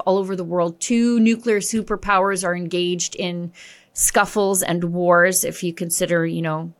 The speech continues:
Hamas just a proxy of Iran. Canadians need to know what's going on in the world,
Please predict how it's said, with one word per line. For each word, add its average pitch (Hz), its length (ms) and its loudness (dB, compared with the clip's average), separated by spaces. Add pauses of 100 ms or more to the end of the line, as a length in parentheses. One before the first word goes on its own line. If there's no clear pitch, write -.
(580)
Hamas 170 500 2
just 175 220 -6
a 175 40 -8
proxy 170 520 -2
of 156 140 -2
Iran. 151 400 -4 (440)
Canadians 339 440 4
need 311 260 6
to 277 120 4
know 277 160 8
what's 247 220 2
going 220 260 -2
on 202 140 2
in 240 80 0
the 214 80 0
world, 185 260 0